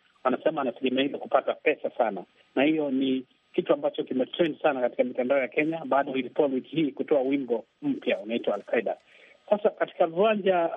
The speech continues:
vya mchezo kuna mashindano ya Copa Coca-Cola, vijana chini ya miaka kumi na sita yanashirikisha timu mbalimbali za Afrika.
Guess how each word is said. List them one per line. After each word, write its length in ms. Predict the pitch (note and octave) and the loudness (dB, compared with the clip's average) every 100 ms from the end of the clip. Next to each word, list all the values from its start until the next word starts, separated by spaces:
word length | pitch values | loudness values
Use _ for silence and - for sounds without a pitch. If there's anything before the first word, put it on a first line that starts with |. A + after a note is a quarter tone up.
| D#3+ | -2
vya 180 | E3+ E3+ | 0 0
mchezo 580 | - - E3 A2+ - - | -4 -2 -2 0 -6 -2
kuna 200 | F3 F#3 | 0 0
mashindano 760 | F#3 - G#3 G#3+ G#3 F#3+ F3+ F3 F3+ | 0 0 0 2 2 2 2 -2 0
ya 560 | D#3+ D#3 D3+ D3+ D3 - _ _ _ _ _ _ _ _ _ _ _ _ | 2 2 2 2 0 -2 _ _ _ _ _ _ _ _ _ _ _ _
Copa 540 | C#3 A3 - B2+ F#2 - _ _ _ | 2 2 2 -2 -2 -8 _ _ _
Coca-Cola, 560 | E3 D#3 - E3+ A2+ F#2+ - B2+ | 0 0 0 0 -2 -6 -12 -6
vijana 360 | C3+ E3 E3 | -2 0 0
chini 180 | - E3+ | -2 -2
ya 60 | D3+ | 0
miaka 180 | D3 | -2
kumi 200 | C#3 F3 | -2 -2
na 120 | D#3 D3 - | 0 -2 -4
sita 360 | G3+ C#3 C#3+ - _ - _ | -2 0 -2 -6 _ -20 _
yanashirikisha 640 | C#3+ C#3 - - F#3 F3 D3+ | 0 0 -2 -4 -2 -2 0
timu 220 | - E3 | -2 -2
mbalimbali 680 | D3 C#3+ C#3 C#3+ A#2+ C3 F#3+ - C3 | 0 0 0 0 0 -2 -4 -8 -4
za 240 | B2 C3 B2+ B2 A#2+ A#2 - - | 0 2 2 2 2 -2 -4 0
Afrika. 680 | F3 D#3+ C3+ - A2+ F2+ | 2 0 -4 -2 0 0